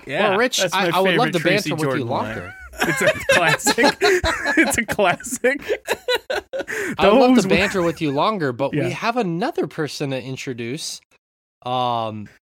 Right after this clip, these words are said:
Speaker 2: so thank you for being here.
Speaker 1: Thank you.
Speaker 2: I appreciate it. Next, we have the audio engineer here who cleans up our mistakes and flubs, and when he's feeling inspired,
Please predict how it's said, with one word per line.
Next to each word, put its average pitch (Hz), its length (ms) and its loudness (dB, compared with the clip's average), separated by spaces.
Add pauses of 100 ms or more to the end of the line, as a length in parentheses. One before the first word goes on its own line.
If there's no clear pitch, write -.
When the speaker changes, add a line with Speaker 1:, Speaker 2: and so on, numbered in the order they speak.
(100)
Speaker 2:
so 143 420 -6
thank 190 200 -6
you 175 60 -20
for 196 100 -12
being 202 260 -10
here. 92 300 -14 (340)
Speaker 1:
Thank 180 280 -8
you. 170 260 -6
Speaker 2:
I - 40 -18
appreciate 131 420 -12
it. - 60 -20 (840)
Next, - 460 -4 (160)
we 170 120 0
have 190 100 0
the 170 180 0
audio 240 380 2
engineer 170 560 -4
here 127 380 -6 (320)
who 113 60 -10
cleans 226 420 -4
up 190 220 -2
our 151 220 -2
mistakes 113 600 -8
and 120 200 -10
flubs, 104 560 -10 (280)
and 127 200 -8
when 160 100 -6
he's 175 220 -10
feeling 220 400 -4
inspired, 214 800 -6